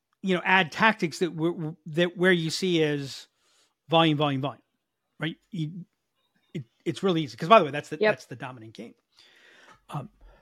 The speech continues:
Speaker 1: but, but how are you thinking about promotion and distribution? How, how are you promoting your
Speaker 2: Yeah.
Speaker 1: content? Where are you promoting your content? I, I think, you know, h-, how do you build your content network? I mean, I know one of the things that I want us to be doing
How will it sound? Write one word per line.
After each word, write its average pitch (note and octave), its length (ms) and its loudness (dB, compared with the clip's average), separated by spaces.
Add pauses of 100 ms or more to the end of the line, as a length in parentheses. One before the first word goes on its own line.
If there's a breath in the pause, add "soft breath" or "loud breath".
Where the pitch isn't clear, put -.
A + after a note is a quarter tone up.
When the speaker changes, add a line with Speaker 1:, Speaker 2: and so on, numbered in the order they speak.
(100)
Speaker 1:
but, G#3+ 320 2
but G3 320 -4
how B3+ 400 6
are B3+ 80 6
you A3 180 0
thinking A3+ 280 -4
about E3 200 -2
promotion D#3 340 -10
and D3+ 80 -10
distribution? F3 460 -16 (640)
How, - 320 4
how A#3 340 6
are A#3 60 4
you G#3+ 140 0
promoting G#3 300 -4
your D#3+ 100 -6
Speaker 2:
Yeah. G3+ 180 4
Speaker 1:
content? E3 240 -10
Where G#3 200 0
are F#3+ 80 4
you D#3 140 -2
promoting A#2+ 340 -16
your A2 120 -20
content? - 200 -20 (320)
I, F#3+ 220 6
I G3+ 100 8
think, A3+ 360 6 (1080)
you F#3 120 4
know, D#3 220 6 (580)
h-, A3 240 6
how G#3 300 10
do A#3+ 80 8
you A3 220 6
build F#3 480 6
your F3+ 600 8 (360)
content F3+ 420 0
network? G#3+ 260 -10 (920)
I G#3+ 40 -2
mean, A3 100 4
I B3 60 8
know C4+ 80 6
one G#3 160 4
of G3+ 60 2
the F#3+ 60 0
things F#3 120 -2
that F3 80 2
I E3 80 6
want F#3+ 160 -2
us G#3+ 100 -8
to A3+ 80 -8
be A3+ 80 -8
doing C#4 200 -10